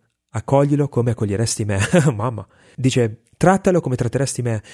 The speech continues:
Voglio che Onesimo abbia la mia giustizia ai tuoi occhi." Accoglielo come accoglieresti me, perdonalo come perdoneresti me,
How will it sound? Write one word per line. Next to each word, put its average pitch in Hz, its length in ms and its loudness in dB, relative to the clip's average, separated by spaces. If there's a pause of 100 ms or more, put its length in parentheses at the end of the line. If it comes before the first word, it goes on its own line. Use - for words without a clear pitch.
Voglio 175 360 4
che 160 120 0
Onesimo 120 580 0
abbia 147 340 2
la 131 80 0
mia 135 160 2
giustizia 117 720 -4 (300)
ai 104 120 -8
tuoi 98 180 -4
occhi." - 340 -10 (640)
Accoglielo 143 800 4 (360)
come 156 180 2
accoglieresti 165 720 2 (100)
me, 147 280 2
perdonalo 160 800 2 (160)
come 196 320 2
perdoneresti 165 840 0 (260)
me, 147 420 2